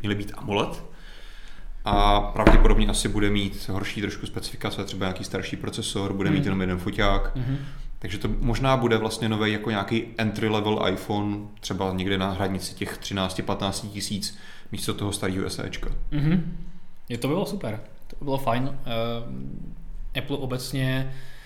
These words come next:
Speaker 2: telefon s velkým displejem s neúplně, úplně obrovskými rozměry chybí. Ehm, lidi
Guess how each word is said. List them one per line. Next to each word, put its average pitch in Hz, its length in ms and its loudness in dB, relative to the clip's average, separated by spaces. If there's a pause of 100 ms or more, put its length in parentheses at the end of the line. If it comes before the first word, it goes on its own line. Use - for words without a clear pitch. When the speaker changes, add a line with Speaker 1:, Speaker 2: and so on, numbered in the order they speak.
(200)
Speaker 2:
telefon 135 400 2
s 131 40 2
velkým 127 340 2
displejem 127 680 0 (800)
s - 120 -4
neúplně, 139 480 0
úplně 135 380 -4
obrovskými 131 400 -2
rozměry 131 340 2
chybí. 143 580 0
Ehm, 117 560 2
lidi 123 460 0